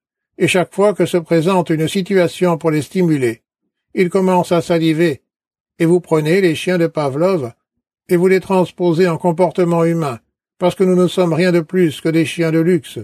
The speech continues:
c'est tout. Donc, ce qui a fait saliver les chiens de Pavlov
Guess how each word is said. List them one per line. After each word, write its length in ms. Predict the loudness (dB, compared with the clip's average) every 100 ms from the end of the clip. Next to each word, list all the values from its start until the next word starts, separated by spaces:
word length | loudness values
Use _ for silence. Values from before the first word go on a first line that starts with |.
| -16
c'est 260 | -2 -2 0
tout. 240 | -2 -2 _ _ _ _ _ _ _
Donc, 360 | 0 0 -2 -4 -6 -10 _
ce 100 | -4
qui 200 | 0 0
a 80 | 0
fait 200 | 0 -2
saliver 420 | 0 0 2 2
les 160 | 0 -2
chiens 280 | -2 -2 -2
de 80 |
Pavlov 640 | -4 -6 -2 0 0 -2